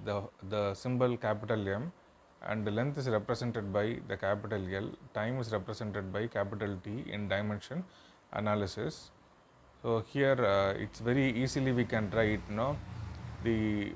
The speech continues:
force equal to product of mass into acceleration. Mass I can put capital M,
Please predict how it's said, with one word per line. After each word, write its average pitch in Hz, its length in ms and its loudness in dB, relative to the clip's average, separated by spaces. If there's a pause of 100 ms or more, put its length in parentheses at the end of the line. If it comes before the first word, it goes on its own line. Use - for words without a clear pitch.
(140)
force 139 400 4
equal 120 240 2
to 117 300 2
product 117 340 6
of 120 140 2
mass 113 260 2
into 120 180 -2
acceleration. 104 760 0
Mass 117 340 2
I 110 120 0
can 101 260 -4
put 104 160 -10
capital 107 480 0
M, 156 240 0